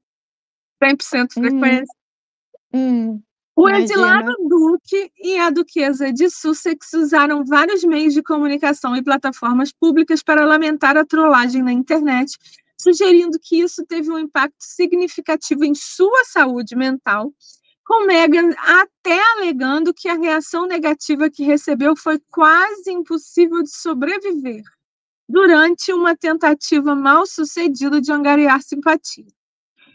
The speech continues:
Speaker 1: Harry, que me disseram ter várias contas anônimas para patro-, patrulhar regularmente o Twitex,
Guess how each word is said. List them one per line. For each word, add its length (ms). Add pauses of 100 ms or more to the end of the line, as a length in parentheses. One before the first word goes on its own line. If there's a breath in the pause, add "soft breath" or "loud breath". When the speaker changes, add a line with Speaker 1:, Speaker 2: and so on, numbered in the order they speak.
(140 soft breath)
Speaker 1:
Harry, 560 (400)
que 140
me 160
disseram 500
ter 220 (100)
várias 480
contas 480
anônimas 640
para 320
patro-, 480 (280)
patrulhar 640
regularmente 960
o 160
Twitex, 840